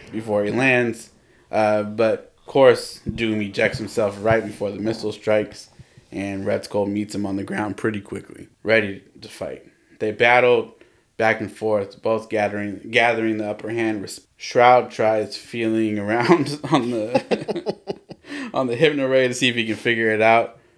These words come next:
Uh, but him messing with it starts the machine earlier than expected. <laughs> Back on the moon, s-, going back and forth still. Uh, Doom is in a tough spot with Red Skull racing towards him on a speeder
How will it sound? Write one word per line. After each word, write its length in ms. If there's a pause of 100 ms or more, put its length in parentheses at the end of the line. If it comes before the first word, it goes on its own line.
(360)
Uh, 360
but 220
him 260
messing 320
with 160
it 160
starts 360
the 80
machine 380
earlier 380
than 160
expected. 800
<laughs> 120 (400)
Back 320
on 120
the 40
moon, 300
s-, 100
going 560
back 240
and 100
forth 300
still. 560 (440)
Uh, 260
Doom 260
is 160
in 100
a 60
tough 220
spot 440
with 240
Red 220
Skull 240
racing 380
towards 320
him 200
on 140
a 80
speeder 600